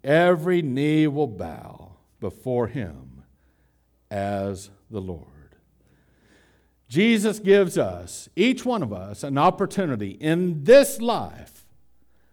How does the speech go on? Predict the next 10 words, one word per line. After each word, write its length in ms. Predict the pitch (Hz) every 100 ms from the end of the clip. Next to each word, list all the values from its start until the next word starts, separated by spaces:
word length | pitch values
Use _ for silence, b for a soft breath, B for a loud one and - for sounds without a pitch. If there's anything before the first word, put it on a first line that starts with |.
| _
to 100 | -
place 540 | 123 - 175 220 208 208
our 260 | 160 165 165
faith 760 | - - 185 127 90 82 - _ _ _ _ -
in 180 | 104 92
him. 560 | 135 107 76 65 62 _ _ _ _ _ _ _ _ _ _ _ _ _ _ _ _ _ _ _ _ _
And 160 | - 113
if 200 | 110 107
we 240 | 110 170
will, 640 | 180 277 214 92 71 76